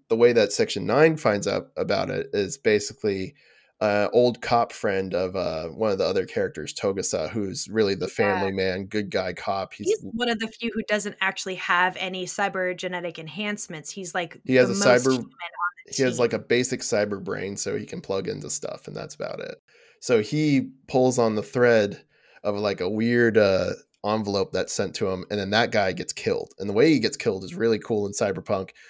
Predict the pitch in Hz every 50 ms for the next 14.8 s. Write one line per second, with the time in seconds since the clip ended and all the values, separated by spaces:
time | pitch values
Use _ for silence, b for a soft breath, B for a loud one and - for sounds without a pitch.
0 | B B B B B - 123 139 143 143 147 151 147 143 135 127 B B B B
1 | B 135 120 - - 131 127 135 143 139 135 127 131 139 135 127 117 127 120 113
2 | 110 98 98 104 - _ _ _ _ _ _ _ - - 120 113 110 104 101 104
3 | 98 92 107 110 107 107 117 127 135 143 147 143 135 131 - 139 127 123 127 127
4 | 123 117 110 - - 110 107 101 95 98 110 107 104 98 92 - - 90 90 80
5 | 104 113 113 113 117 120 135 110 113 120 120 127 120 123 - - 117 117 113 110
6 | 113 110 101 95 90 85 - _ _ _ - - 117 104 110 117 120 117 - -
7 | 120 113 101 98 101 - 95 101 95 90 - - _ _ - 113 117 101 98 -
8 | - - 120 120 120 120 - - - 90 87 - - - - - _ _ - 185
9 | 175 175 170 170 170 170 165 - 120 120 117 110 107 104 95 104 113 107 110 -
10 | 120 110 107 - - 123 110 98 101 98 - _ _ - - 113 - 107 110 113
11 | 120 123 117 110 - 113 98 95 95 - - 98 98 71 90 113 123 113 92 95
12 | 95 - - 113 107 107 107 104 - - 92 90 85 101 98 - - - - 101
13 | 107 127 120 101 95 98 98 - - 123 123 110 90 71 85 - - - B B
14 | B B _ - - 110 104 101 - - 110 117 120 120 110